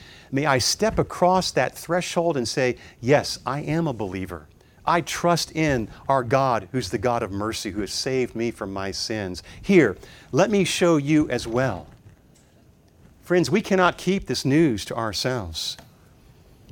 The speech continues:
Our God is the God who is Lord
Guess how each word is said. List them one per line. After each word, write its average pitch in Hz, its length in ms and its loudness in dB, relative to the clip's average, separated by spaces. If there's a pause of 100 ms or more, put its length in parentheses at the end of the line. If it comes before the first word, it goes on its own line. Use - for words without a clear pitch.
(120)
Our 220 220 8
God 160 460 8
is 139 180 -2
the 135 80 -2
God 156 580 4 (500)
who 151 200 4
is 143 480 4 (240)
Lord 165 800 8